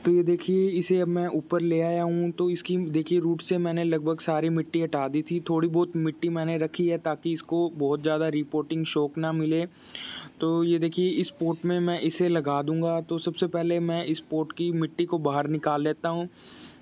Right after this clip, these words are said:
फिर मैं इसको transplant करूँगा इसी pot में। तो ये देखिए, इसमें मैं कोई भी extra खाद नहीं दे रहा, क्योंकि इसकी मिट्टी में पहले से ही, ये देखिए, गोबर की खाद अच्छे से decompose की हुई mix है।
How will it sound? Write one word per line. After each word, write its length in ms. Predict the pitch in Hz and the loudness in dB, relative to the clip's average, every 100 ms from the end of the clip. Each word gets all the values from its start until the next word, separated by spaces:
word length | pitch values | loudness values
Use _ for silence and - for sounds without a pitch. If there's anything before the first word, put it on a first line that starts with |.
| - | 0
फिर 140 | 175 | 0
मैं 220 | 170 165 | 2 0
इसको 280 | 160 165 170 | -2 -2 -2
transplant 540 | 165 160 156 - 160 160 | -2 -2 -4 -2 -2 0
करूँगा 340 | 156 151 156 | -2 0 0
इसी 240 | 156 151 175 | 0 2 0
pot 320 | 156 156 156 | 0 -2 -2
में। 200 | 160 180 | -2 -2
तो 500 | - - - - 170 | -6 -20 -20 -6 -2
ये 40 | |
देखिए, 360 | 165 170 185 190 | 0 0 0 2
इसमें 360 | 180 185 190 190 | 0 0 0 2
मैं 200 | 185 180 | 2 0
कोई 220 | 180 175 | 2 2
भी 140 | 175 180 | 2 2
extra 280 | 165 - 185 | 0 -2 -2
खाद 300 | - 156 151 | 0 0 2
नहीं 160 | 170 175 | 0 2
दे 140 | 170 | 2
रहा, 120 | 170 170 | 2 0
क्योंकि 300 | 170 165 185 | -2 -2 -4
इसकी 800 | 175 - - - - - - 180 | -4 -10 -18 -16 -16 -8 -2 2
मिट्टी 320 | 170 170 185 | 2 2 0
में 160 | 180 175 | 2 2
पहले 340 | 165 156 180 | 2 2 2
से 160 | 180 196 | 2 2
ही, 260 | 185 180 151 | 2 0 0
ये 140 | 165 | 0
देखिए, 280 | 160 160 175 | 2 0 0
गोबर 340 | 151 156 156 165 | 2 2 2 0
की 140 | 175 | 0
खाद 280 | 170 165 160 | 2 0 2
अच्छे 280 | 160 160 170 | 0 0 0
से 120 | 170 | 0
decompose 560 | 156 160 165 156 165 160 | 0 0 0 0 -2 -2
की 120 | 170 | -2
हुई 240 | 165 170 170 - - - | 0 0 -2 -10 -16 -4
mix 320 | 165 175 - 180 | -2 0 0 -2
है। 200 | 170 | -2